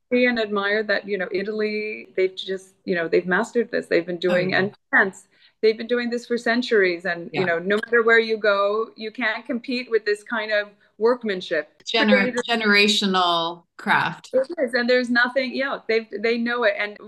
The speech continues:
Speaker 1: you know, Lena and I have really lived that, <laughs> um, for the past few years with our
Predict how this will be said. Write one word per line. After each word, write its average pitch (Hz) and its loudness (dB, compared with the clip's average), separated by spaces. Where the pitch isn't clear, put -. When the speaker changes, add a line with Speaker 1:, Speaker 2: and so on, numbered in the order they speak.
Speaker 1:
you 240 0
know, 220 4
Lena 277 2
and 269 2
I 262 2
have 254 0
really 226 -2
lived 208 -4
that, 254 -2
<laughs> - -12
um, 208 0
for 220 -6
the 202 -8
past 202 -8
few 220 -8
years 202 -4
with 190 -12
our 170 -2